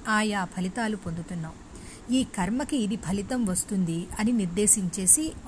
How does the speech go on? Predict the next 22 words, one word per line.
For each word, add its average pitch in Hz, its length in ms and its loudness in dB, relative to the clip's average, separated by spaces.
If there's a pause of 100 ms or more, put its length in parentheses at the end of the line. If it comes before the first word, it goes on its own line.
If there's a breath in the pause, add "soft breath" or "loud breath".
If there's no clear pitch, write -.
(140)
already 220 460 0 (300)
ఈశ్వరుడు 226 440 -2
అక్కడ 277 220 -6
ఉంచేశాడనమాట. 185 840 -2 (2250 loud breath)
ఆయనకు 220 240 0
పార్షియాలిటీ 220 540 0
లేదని 220 360 0
మనం 220 200 0
ఇందే 196 240 0 (380)
తె-, 202 200 -6
చెప్పుకున్నాం 190 460 -2
కదా. 185 220 -6 (920 loud breath)
ఎప్పుడూ 320 360 0
కూడా 185 440 0 (140)
ప్రతి 190 220 -2
మనిషి 190 540 0 (100)
ఒక 208 160 -6
సంఘటనలో 180 840 -2
తన 208 300 -2
హద్దు 180 420 -4
ఒకటి 214 400 -4
తనకు 180 460 -6